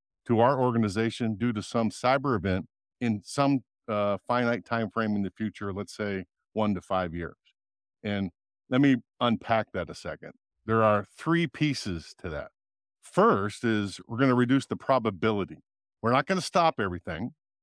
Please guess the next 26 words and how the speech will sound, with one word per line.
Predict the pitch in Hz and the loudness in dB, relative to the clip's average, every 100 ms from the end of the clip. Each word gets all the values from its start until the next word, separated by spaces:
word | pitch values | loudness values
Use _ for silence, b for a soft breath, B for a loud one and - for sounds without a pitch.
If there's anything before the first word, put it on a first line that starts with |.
| _ _ | _ _
We're | 107 | -2
gonna | 107 113 | 2 2
reduce | 113 107 143 160 | 2 0 0 0
the | 147 | -2
probability | - 135 127 117 120 117 | 0 0 0 0 2 2
that | 107 | -2
something | - 117 120 | -4 -4 -2
is | 110 | -4
gonna | - 107 101 | -2 -4 -2
happen. | 104 87 - 90 - _ _ _ | -4 -4 -6 -20 -20 _ _ _
So | - | -2
that's | 101 117 | -2 -2
the | - | -8
first | - 127 117 - | -2 0 0 -8
thing. | 76 _ _ _ _ _ _ _ _ | -14 _ _ _ _ _ _ _ _
The | 110 | -2
second | - 190 202 | 0 2 2
thing | 175 147 139 | 2 4 4
is | 127 127 110 | 4 2 2
we're | 123 | 2
only | 156 202 | 2 2
gonna | 185 147 | 2 2
worry | 135 143 | 2 2
about | 127 131 | 2 0
material | 117 110 - - 165 160 101 | 0 -2 -8 -4 0 2 0
things. | - 80 - | -2 -14 -20